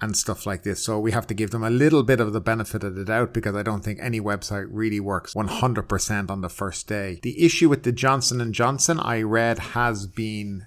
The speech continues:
fixed, so you won't be asked for two vaccination dose, doses for Johnson and Johnson because you only get one. It's a one-dose vaccine. That's another good thing. How did the initial start? Now, a lot of people complained, yes, about the A P I problem and their information not being uploaded and many mistakes like that.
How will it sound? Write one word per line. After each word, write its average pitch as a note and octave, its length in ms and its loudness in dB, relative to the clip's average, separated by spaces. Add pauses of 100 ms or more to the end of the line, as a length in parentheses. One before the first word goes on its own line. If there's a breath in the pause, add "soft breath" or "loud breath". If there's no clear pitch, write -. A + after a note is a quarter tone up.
fixed, - 580 -4
so G#2 440 -2
you A2+ 80 0
won't A2+ 220 -2
be A2 100 0
asked G#2 320 0
for G2+ 380 -2
two A#2+ 220 0
vaccination G#2 680 -4
dose, G2 240 -4
doses G#2+ 460 0
for G2+ 540 -2
Johnson G#2 340 -2
and G2 100 -6
Johnson G2+ 400 -4
because F#2 220 -6
you G2 80 -8
only F#2+ 220 -10
get F2 180 -8
one. F#2+ 260 0
It's E2+ 140 -6
a F#2 60 -4
one-dose F#2 560 -6
vaccine. A#2 460 -4
That's G2+ 180 -4
another F#2+ 260 -6
good F#2+ 160 -8
thing. C3+ 220 -4
How G3 240 4
did E3 160 2
the E3+ 120 6
initial D3 440 2
start? C3+ 340 0
Now, D3 140 4
a - 20 0
lot F#3+ 160 2
of E3+ 60 2
people C3 240 0
complained, B2 480 -2
yes, G#2 240 -2
about G#2+ 240 -4
the - 100 -6
A A2+ 140 -2
P A#2 160 -2
I A2 160 0
problem A2 420 -2
and B2 160 0
their A#2+ 120 0
information A#2 720 -4
not G#2 200 -2
being G#2 160 -6
uploaded G2+ 600 -4
and G#2+ 140 -10
many G#2 160 -6
mistakes G2+ 540 -6
like G2+ 160 -4
that. G#2 240 -4